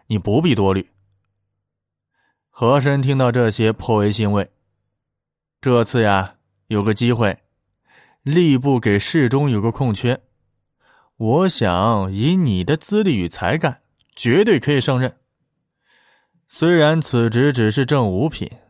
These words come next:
但是执掌超发题本、审核奏章、监察六部、诸司、府、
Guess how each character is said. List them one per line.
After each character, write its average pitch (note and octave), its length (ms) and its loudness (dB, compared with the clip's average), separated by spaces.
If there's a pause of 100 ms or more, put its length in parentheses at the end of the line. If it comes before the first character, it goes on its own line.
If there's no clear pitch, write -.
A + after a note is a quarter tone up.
(560)
但 D3+ 160 0
是 C3+ 160 -2
执 D#3+ 360 0
掌 F2+ 260 -4
超 - 260 -2
发 F3+ 200 -2
题 F3+ 240 -4
本、 - 180 -12 (800)
审 G2+ 460 -2
核 C#3+ 200 0
奏 E3 240 0
章、 E3 220 -2 (300)
监 G#3 200 0
察 C3 180 0
六 F3+ 160 0
部、 - 260 -6 (340)
诸 G3+ 220 -2
司、 - 280 -6 (260)
府、 G2 440 -6